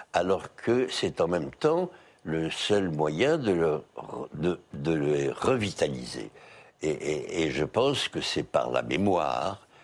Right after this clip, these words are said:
que se revitalisent, euh, des symboles comme, euh, euh, le drapeau français, pour prendre le plus simple.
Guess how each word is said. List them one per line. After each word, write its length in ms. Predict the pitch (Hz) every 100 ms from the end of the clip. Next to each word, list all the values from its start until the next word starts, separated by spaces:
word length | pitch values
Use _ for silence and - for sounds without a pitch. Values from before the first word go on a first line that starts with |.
| - _ _
que 160 | 95 101
se 180 | - 85
revitalisent, 1200 | - 98 131 208 - 73 65 82 113 120 90 73 - - - _ -
euh, 160 | 85 78
des 680 | 69 71 101 90 80 67 60
symboles 840 | - 107 113 110 78 87 98 101 -
comme, 460 | 78 67 71 67
euh, 200 | 67 65 - - - - 73
euh, 220 | 69 67
le 180 | 67 65
drapeau 360 | 64 62 62 64
français, 540 | - 58 - - 131 -
pour 120 | -
prendre 480 | - _ - 110 110
le 240 | 120 117 -
plus 180 | - 92
simple. 600 | - 110 139 139 -